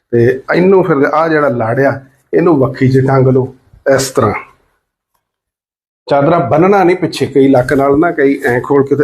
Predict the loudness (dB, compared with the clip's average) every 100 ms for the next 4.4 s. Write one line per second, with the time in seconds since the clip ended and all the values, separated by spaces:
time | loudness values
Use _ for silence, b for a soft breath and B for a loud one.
0 | 0 0 0 -2 -4 -6 -2 0 0 2
1 | 0 0 -4 -6 -10 -10 -6 0 2 2
2 | 0 -4 -6 -10 b b b b 0 2
3 | 4 2 0 -4 -2 0 -2 -2 0 0
4 | 2 0 0 -2